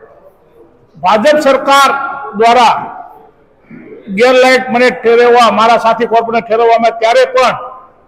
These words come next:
અમે સરકારને કહ્યું હતું કે આપ નિર્ણય ખોટો લઈ રહ્યા છો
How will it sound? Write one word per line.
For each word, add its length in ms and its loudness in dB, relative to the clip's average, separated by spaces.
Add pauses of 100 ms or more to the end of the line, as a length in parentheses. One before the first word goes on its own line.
(2500)
અમે 160 2
સરકારને 840 0 (2750)
કહ્યું 220 2
હતું 220 0
કે 60 2
આપ 240 2
નિર્ણય 340 2
ખોટો 420 2
લઈ 220 4
રહ્યા 140 4
છો 280 2